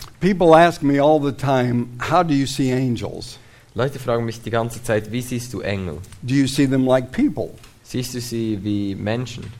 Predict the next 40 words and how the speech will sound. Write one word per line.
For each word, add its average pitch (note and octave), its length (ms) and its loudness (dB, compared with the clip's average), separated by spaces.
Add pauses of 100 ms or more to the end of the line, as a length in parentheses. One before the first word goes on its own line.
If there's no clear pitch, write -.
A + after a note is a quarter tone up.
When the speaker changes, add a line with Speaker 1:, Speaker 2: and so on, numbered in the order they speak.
(100)
Speaker 1:
Like C3 340 6
I'm C3+ 200 4
looking C#3+ 360 2
at A#2+ 120 -2
you C#3 180 2
and D3 100 4
you're B2+ 200 2
looking C#3 360 -2
at D#3 80 -4
me. B3+ 360 0 (100)
Speaker 2:
So A2+ 300 -4
wie A2+ 160 -2
du B2 140 -8
schaust A#2+ 380 -2
mich A#2+ 320 -4
an G#2+ 140 0
und G#2+ 80 -2
ich A2 160 -6
schaue G2+ 240 -2
dich A#2 280 -8
an. - 180 -12 (240)
Speaker 1:
Well, C#3+ 140 2
yes, B2+ 300 2
I D3 200 2
have. C#4 300 -2 (960)
Speaker 2:
Das G#2 200 -6
habe A2+ 160 0
ich B2 140 -6
auch B2+ 160 2
schon, E2+ 220 -10
ja. F2+ 220 -6 (140)
Speaker 1:
But C#3 180 6
so C3 300 4
have C#3 180 0
you. F3 360 0 (360)
Speaker 2:
Aber F2+ 180 -6
so A2 180 -6
hast G#2 180 -4
auch G#2 140 -6
du. - 260 -10